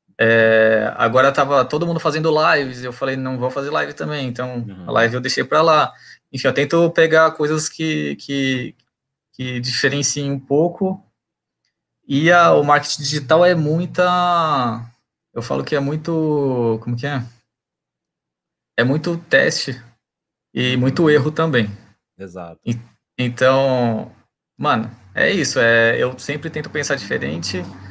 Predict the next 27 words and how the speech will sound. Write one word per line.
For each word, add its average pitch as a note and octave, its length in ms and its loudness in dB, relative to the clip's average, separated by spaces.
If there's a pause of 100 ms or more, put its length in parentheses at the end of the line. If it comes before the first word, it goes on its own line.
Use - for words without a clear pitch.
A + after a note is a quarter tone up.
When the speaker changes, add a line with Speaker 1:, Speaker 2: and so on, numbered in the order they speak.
(120)
Speaker 1:
criar B2+ 180 2
alguma A#2+ 260 -2
coisa A#2+ 260 -2
nova, D3 800 0 (400)
é, A2 280 2
um A2 200 -2
vídeo, A#2 440 -4
no-, A#2 240 -4
um, G#2+ 340 -6 (220)
um, A2 280 -6
um A#2+ 40 0
jeito B2 300 -2
de, A#2 340 0
de A2+ 160 -6
vídeo A2 260 -2
novo, A#2 380 2
um A#2+ 60 -4
conteúdo, A2+ 800 -4 (600)
uma A#2 160 2
foto B2 280 0
diferente A#2 460 -2
também, A#2+ 300 2
um A2+ 120 4
ângulo A2+ 220 2
diferente, A#2 880 -2 (460)
é, G#2+ 580 2
interação. B2 880 2